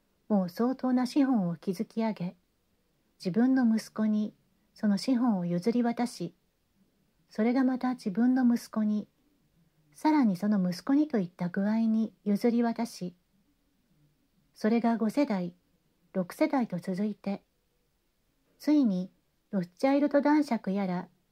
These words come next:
ホープ商会やら、その他の有象無象が生まれるという仕組みなんですよ。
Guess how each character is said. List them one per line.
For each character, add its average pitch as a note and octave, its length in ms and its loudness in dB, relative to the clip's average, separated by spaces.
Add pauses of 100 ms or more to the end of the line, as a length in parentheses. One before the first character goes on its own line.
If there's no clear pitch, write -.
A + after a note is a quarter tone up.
(280)
ホ A#3+ 180 -2
ー - 40 -2
プ - 100 -16
商 D4+ 240 0
会 F#3+ 260 -6
や G3+ 140 -2
ら、 F3+ 180 -6 (1120)
そ A3+ 120 0
の A#3+ 120 4
他 G#3 240 -4
の F3+ 260 -2 (480)
有 G3 80 2
象 A#3+ 240 2
無 B3 160 4
象 A3+ 220 0
が A#3 320 -2
生 F#3 80 0
ま G#3+ 160 2
れ B3 100 2
る C#4 140 0
と C#4+ 100 0
い G3 120 0
う E3 160 -4
仕 - 120 -18
組 B3 200 2
み - 20 0
な C#4+ 100 2
ん C4 80 2
で F#3 80 0
す E3+ 160 -8
よ。 F#3+ 200 -6